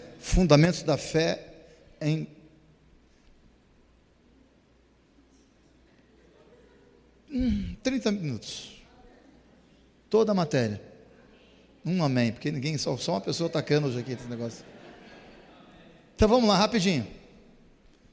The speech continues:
Jesus e os discípulos vinham de Betânia e de longe eles avistaram a figueira.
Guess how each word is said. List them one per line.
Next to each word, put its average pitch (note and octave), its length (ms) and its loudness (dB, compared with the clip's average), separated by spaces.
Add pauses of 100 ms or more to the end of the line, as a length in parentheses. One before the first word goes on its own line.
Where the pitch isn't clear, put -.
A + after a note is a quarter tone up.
(2250)
Jesus F3 340 4
e A#3 60 -2
os G#3+ 80 -4
discípulos A3 520 0
vinham G#3+ 200 2
de G3+ 80 0
Betânia G#3 420 2
e G3 40 0
de F#3 100 0
longe F#3+ 260 0
eles F3+ 160 -2
avistaram F3 540 0
a D#3+ 40 0
figueira. C3+ 540 -2